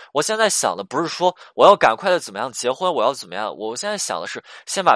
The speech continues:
彼此的关系和面子，把两个人之间、把两家人之间的关系和面子照顾好。那未来是否能够结婚，那再看未来的事情，但是最起码我们要把这些问题先能够去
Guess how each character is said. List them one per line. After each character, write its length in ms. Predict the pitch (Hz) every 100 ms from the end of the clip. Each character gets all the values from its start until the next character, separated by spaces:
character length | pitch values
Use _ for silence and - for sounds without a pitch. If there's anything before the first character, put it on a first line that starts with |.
| -
彼 120 | 120
此 200 | 165 -
的 100 | 71
关 280 | - 123 143
系 280 | - 101 - _ _ _ _ _ _
和 160 | - 113
面 440 | 147 202 208 117
子， 200 | 95 80 - _
把 140 | 127 165
两 220 | 147 98
个 40 |
人 120 | 113 143
之 120 | -
间、 300 | 160 175 180 -
把 120 | 127
两 240 | 151 107 78
家 220 | 156 160
人 180 | 120 110
之 120 | 117
间 120 | 117
的 120 | 107
关 260 | 95 120 131
系 140 | -
和 120 | 90
面 220 | 110 160 120
子 80 |
照 240 | 107 165 135
顾 100 | 107
好。 280 | - - - _ _ _ _ _ _ _ _
那 140 | 131 120
未 140 | 139
来 100 | 120
是 180 | - 135
否 120 | 101
能 100 | 85
够 100 | 95
结 160 | - 101
婚， 300 | - 156 - _ _ _ _ -
那 100 | 135
再 80 | 113
看 220 | - 135
未 100 | 160
来 140 | 82
的 60 | 85
事 120 | 95
情， 80 | 87
但 120 | 95
是 60 | 101
最 180 | - 135
起 200 | - 139
码 220 | 127 80 - - _ _ _ _ _ _
我 120 | 90
们 120 | 87 120
要 100 | 123
把 160 | -
这 160 | - 123
些 140 | 151 147
问 160 | 208 117
题 160 | - - - -
先 300 | - 208 190
能 160 | 98
够 180 | 82 85
去 260 | - 82